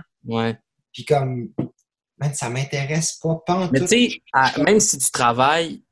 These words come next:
Speaker 1: le, le dunk puis le basket, ça reste une passion, mais est-ce qu'elle t'allume autant ou c'est vraiment plus rendu une passion puis c'est juste parce que t'étais re-, rendu bon là-dedans puis tu disais, ça doit être là-dedans que je vais percer?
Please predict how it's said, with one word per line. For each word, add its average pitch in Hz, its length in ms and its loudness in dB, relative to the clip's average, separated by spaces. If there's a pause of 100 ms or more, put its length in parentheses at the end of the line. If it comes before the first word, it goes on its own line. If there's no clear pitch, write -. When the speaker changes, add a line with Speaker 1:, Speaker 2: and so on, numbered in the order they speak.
Speaker 1:
le, 120 280 2 (160)
le 120 300 -2
dunk 147 420 2
puis 127 100 -2
le 117 80 4
basket, 120 460 0
ça 120 100 0
reste 131 240 -2
une - 160 0
passion, 139 500 0
mais 127 220 0
est-ce - 180 -4
qu'elle 147 220 0
t'allume 131 380 2
autant 147 340 -2 (180)
ou 127 140 0 (100)
c'est - 220 0
vraiment 135 300 2
plus 151 140 -2
rendu 127 240 2
une 127 120 0
passion 120 400 0
puis - 60 -14 (100)
c'est - 100 -2
juste 151 220 -4
parce 135 160 -2
que 139 80 0
t'étais 127 300 -2
re-, 113 200 -2
rendu 117 280 0
bon 120 180 4
là-dedans 123 380 2 (280)
puis 127 80 -10
tu 127 140 -6
disais, 123 400 2
ça 123 140 2
doit 120 140 6
être 117 40 2
là-dedans 117 340 0
que 117 140 -2
je 110 140 -6
vais 107 320 0
percer? - 480 -6